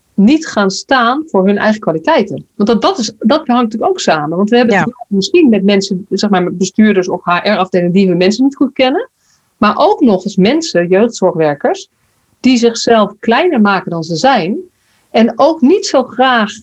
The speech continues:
Speaker 1: gaan opstaan en zeggen van, "Maar dit moet je mij laten doen, want hier ben ik echt gewoon heel erg goed in." Dus het is ook nog een soort van communicerende vaten. Ik denk
Speaker 2: Ja,
Speaker 1: dat,
Speaker 2: ja.
Speaker 1: dat op het moment dat, dat professionals meer gaan staan voor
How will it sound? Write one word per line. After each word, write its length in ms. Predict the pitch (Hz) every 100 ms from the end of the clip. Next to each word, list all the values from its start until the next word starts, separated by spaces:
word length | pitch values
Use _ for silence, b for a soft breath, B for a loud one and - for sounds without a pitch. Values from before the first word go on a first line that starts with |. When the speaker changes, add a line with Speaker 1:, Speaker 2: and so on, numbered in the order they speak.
| _ _
Speaker 1:
gaan 260 | - 208 196
opstaan 460 | - 381 - 165 170
en 80 | 185
zeggen 200 | 202 196
van, 120 | 190
"Maar 160 | 180
dit 140 | 175 269
moet 140 | 233
je 60 | 214
mij 180 | 269 285
laten 240 | 190 180
doen, 80 | 170
want 120 | 180
hier 120 | 233
ben 200 | 196 196
ik 200 | - 269
echt 200 | - 214
gewoon 180 | - 190
heel 220 | 170 262
erg 120 | 196 -
goed 240 | 370 359
in." 200 | 160 139 _ _ b b b b b b b b b b
Dus 160 | 240
het 120 | 277 294
is 200 | 277 -
ook 160 | 349
nog 100 | -
een 140 | 247 214
soort 240 | - 190
van 120 | 214
communicerende 520 | 208 208 196 185 175
vaten. 380 | 170 339 277 -
Ik 80 | 190
denk 140 | 240
Speaker 2:
Ja, 100 | 196
Speaker 1:
dat, 100 | 156
Speaker 2:
ja. 180 | 180 170
Speaker 1:
dat 220 | 185 233
op 60 | 233
het 60 | 226
moment 420 | 233 269 254 -
dat, 200 | 226 214
dat 340 | - 202 202 -
professionals 560 | - - - 453 233 202
meer 220 | 214 240
gaan 140 | 214
staan 420 | 190 - 233 208 185
voor 340 | 190 180 170